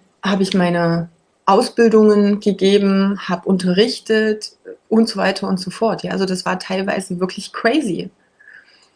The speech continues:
Aber dieser Drive, den ich hatte, der hat mich natürlich immer durchgeleitet. Ich weiß aber auch, dass dieser Drive, den ich damals hatte, dass der teilweise sehr toxisch war, weil es viel um dieses Leisten müssen ging.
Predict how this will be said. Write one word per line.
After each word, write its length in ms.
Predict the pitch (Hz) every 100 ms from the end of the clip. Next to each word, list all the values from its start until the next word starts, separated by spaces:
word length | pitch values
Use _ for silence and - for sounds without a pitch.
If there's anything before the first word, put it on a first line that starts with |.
| _ _ - _ _ _
Aber 180 | 190 202
dieser 220 | 196 190
Drive, 420 | 175 175 175 254 -
den 180 | 190
ich 220 | 175 - 180
hatte, 540 | 180 277 285 311 330 -
der 100 | 202
hat 120 | 202
mich 140 | 233 226
natürlich 400 | 202 220 220 220
immer 140 | 220
durchgeleitet. 880 | 214 226 - 208 180 - - - -
Ich 180 | 185 185
weiß 280 | 185 202 226
aber 260 | 175 170
auch, 180 | - 247
dass 160 | - 208
dieser 220 | 185 180
Drive, 380 | - 185 196 196
den 160 | 165
ich 140 | 165 -
damals 480 | 214 269 180 - -
hatte, 360 | - 220 269 - - -
dass 140 | - 180
der 140 | 196
teilweise 560 | 190 185 202 202 208 190
sehr 220 | 185 180
toxisch 500 | - 202 - 247 -
war, 340 | 220 233 285 - - - _ _ -
weil 160 | 190
es 140 | 196 -
viel 220 | 226 247
um 120 | 214
dieses 320 | 202 196 190
Leisten 720 | 185 175 233 233 - 185 180 180
müssen 420 | 190 - 160 151
ging. 360 | 151 151 156